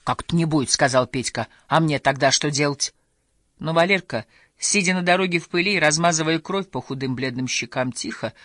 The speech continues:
повторял: «Я-то при чём? У Анны Николаевны спроси. Она говорит, что при коммунизме войн не бывает».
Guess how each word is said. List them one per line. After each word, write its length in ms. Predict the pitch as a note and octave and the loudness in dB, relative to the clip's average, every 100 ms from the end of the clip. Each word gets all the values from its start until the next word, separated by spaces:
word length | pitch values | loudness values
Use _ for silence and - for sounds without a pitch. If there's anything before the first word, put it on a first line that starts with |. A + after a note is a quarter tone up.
| - _ | -20 _
повторял: 560 | D3+ - C#3+ C3+ A2+ A#2 | -8 -4 -4 -2 -2 -2
«Я-то 260 | D3 B2+ _ | -4 -4 _
при 180 | A#2+ | -10
чём? 300 | A2+ A#2 G#2+ - _ _ _ | -6 -6 -6 -10 _ _ _
У 80 | C#3 | 0
Анны 160 | C#3+ C#3 | 0 2
Николаевны 540 | C#3 - C3 B2 D3 | -2 0 2 2 -2
спроси. 540 | - - D3 - D3 - _ _ _ | -6 -2 0 0 -4 -8 _ _ _
Она 220 | C3+ C3+ | -2 -2
говорит, 280 | C3+ C#3 C3 | 0 0 0
что 200 | - C3+ | -2 -4
при 160 | D3 | -6
коммунизме 680 | D3 E3 E3+ F#3 D3 A#2+ A#2+ | -4 -2 0 0 0 -2 -6
войн 360 | A#2+ A#2+ A2 - _ _ _ - | -4 -4 -4 -8 _ _ _ -8
не 140 | B2 | -6
бывает». 580 | B2+ D#3 B2 C3+ C3+ | -2 0 2 0 -2